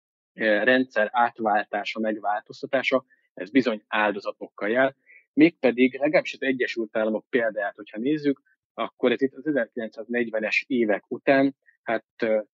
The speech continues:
több kisebb recessziós időszakot hozott, vagyis mindenképpen arra számítanék, hogy, ö,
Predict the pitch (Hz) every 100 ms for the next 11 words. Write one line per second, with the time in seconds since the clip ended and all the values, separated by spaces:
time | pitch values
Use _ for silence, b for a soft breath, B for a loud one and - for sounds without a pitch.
0 | _ 160 160 147 _ - 139 - 120 110
1 | 113 - 110 - 107 107 - 123 110 101
2 | - - 95 - 135 147 139 _ b b
3 | _ 123 120 - 202 151 - 123 - 117
4 | 113 110 107 - 110 107 104 110 110 104
5 | - 110 104 101 107 107